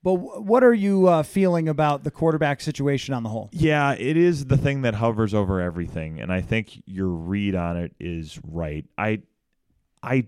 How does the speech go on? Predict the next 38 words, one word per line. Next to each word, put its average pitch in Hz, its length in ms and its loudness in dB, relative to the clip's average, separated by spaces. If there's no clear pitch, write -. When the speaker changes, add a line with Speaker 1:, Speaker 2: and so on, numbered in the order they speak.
Speaker 2:
think 180 400 -4
if 131 260 -4
they 131 240 2
went 120 320 2
on 151 140 -6
a 143 60 -4
run 85 580 -10
that 92 480 -6
answered 131 380 -4
a 127 40 0
lot 110 260 -4
of 104 140 -6
these 104 180 -6
questions 98 540 -6
about 90 280 -4
Kirk 92 220 -8
Cousins 85 600 -8
once 107 240 -6
and 120 100 -8
for 110 160 0
all, 87 160 0
and 90 80 -10
we 87 80 -10
feel 90 180 -10
like 90 140 -6
we 82 80 -10
say - 140 -10
this 82 180 -8
every 90 180 -4
year, 78 220 -8
I 117 120 -2
think 135 260 -6
there's 113 220 0
a 98 60 -6
chance 117 460 -4
they 110 180 -4
re-sign 101 520 -6
him. 156 260 -8